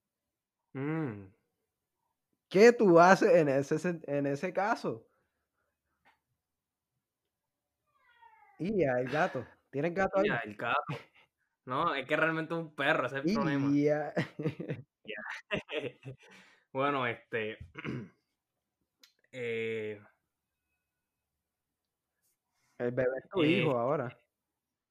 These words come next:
Speaker 1: sí, el bebé es mi hijo. Y mi padre y mi madre.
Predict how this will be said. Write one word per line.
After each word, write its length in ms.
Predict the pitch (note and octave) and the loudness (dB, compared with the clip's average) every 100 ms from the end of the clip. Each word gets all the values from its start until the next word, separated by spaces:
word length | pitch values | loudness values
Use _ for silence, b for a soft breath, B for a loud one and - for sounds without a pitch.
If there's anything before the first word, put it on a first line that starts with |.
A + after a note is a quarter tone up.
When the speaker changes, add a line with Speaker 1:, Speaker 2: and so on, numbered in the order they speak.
| _ | _
Speaker 1:
sí, 200 | _ B2 | _ -8
el 100 | C#3 | -6
bebé 140 | D3 A#2 | -4 -6
es 60 | |
mi 300 | A#2 B2 B2+ | -6 -6 -6
hijo. 220 | C3 A#2+ G#2+ _ _ _ _ _ _ _ _ _ _ _ _ _ _ _ | -8 -10 -14 _ _ _ _ _ _ _ _ _ _ _ _ _ _ _
Y 140 | B2+ | -10
mi 140 | A#2 A2+ | -8 -8
padre 260 | A#2 A#2 | -10 -8
y 40 | B2 | -6
mi 120 | B2+ | -6
madre. 400 | B2 C3+ C#3 C3 | -8 -8 -10 -16